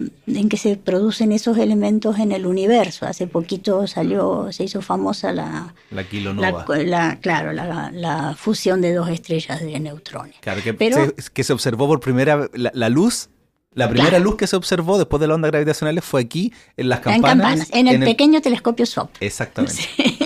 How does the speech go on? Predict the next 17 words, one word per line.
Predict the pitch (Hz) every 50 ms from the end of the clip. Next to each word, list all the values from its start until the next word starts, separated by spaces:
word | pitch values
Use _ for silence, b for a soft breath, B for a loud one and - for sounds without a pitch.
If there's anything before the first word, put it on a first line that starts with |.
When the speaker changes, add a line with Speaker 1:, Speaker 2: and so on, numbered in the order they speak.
| 285 - -
Speaker 1:
Sí, | 262 240 - 220 -
sí. | - - - - - - - - - - _ B B B B B
Estaba | B - 175 170 180 185 185
todo | - 240 254 254 262
el | 247
mundo | 240 240 247 247 254 226
buscando, | 220 202 - - 165 147 147 147 170 156
¿eh? | 151 175 185 196 208 -
Speaker 2:
Claro, | - 104 92 90 98
y | 104 110
aquí | 110 110 - - 135 123
se | - 131
observó. | 117 - 117 101 87 82 - -
Speaker 1:
Lo | - 180 196 214
Speaker 2:
Bueno, | - 131 113 95
Speaker 1:
encontró. | - - - 196 -
Speaker 2:
entonces, | 147 - 175 147 135 - 104 - b